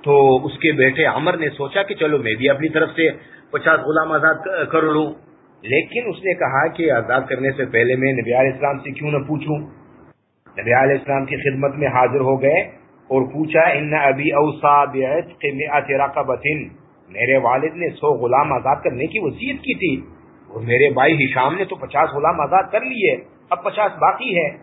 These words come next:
ظاہر ہے ہم دو ہی بیٹے ہیں، تو پچاس اس نے کر لیا، پچاس مجھے کرنے ہوں گے۔ تو نبی علیہ السلام نے فرمایا، "انہ لو کان مسلما فاعتقتم عنہ"،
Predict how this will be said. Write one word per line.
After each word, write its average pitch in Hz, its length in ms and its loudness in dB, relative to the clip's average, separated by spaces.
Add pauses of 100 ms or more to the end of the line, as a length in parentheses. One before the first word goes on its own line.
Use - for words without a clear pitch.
(1000)
ظاہر 120 300 0
ہے 139 40 0
ہم 139 160 -4
دو 131 120 2
ہی 151 120 2
بیٹے 156 440 2
ہیں، 135 100 -4 (360)
تو 131 80 -12
پچاس 147 360 -2
اس 151 160 -8
نے 156 100 -4
کر 131 160 -2
لیا، 147 200 0
پچاس 135 360 -2
مجھے 131 220 0
کرنے 151 280 -2
ہوں 143 120 0
گے۔ 127 180 0 (880)
تو 117 60 -12
نبی 120 220 0
علیہ 127 340 4
السلام 117 360 -2
نے 117 120 -4
فرمایا، 101 600 0 (3500)
"انہ 127 540 2
لو 113 200 4
کان 123 340 2
مسلما 147 880 -2 (120)
فاعتقتم 143 1120 0
عنہ"، 123 540 0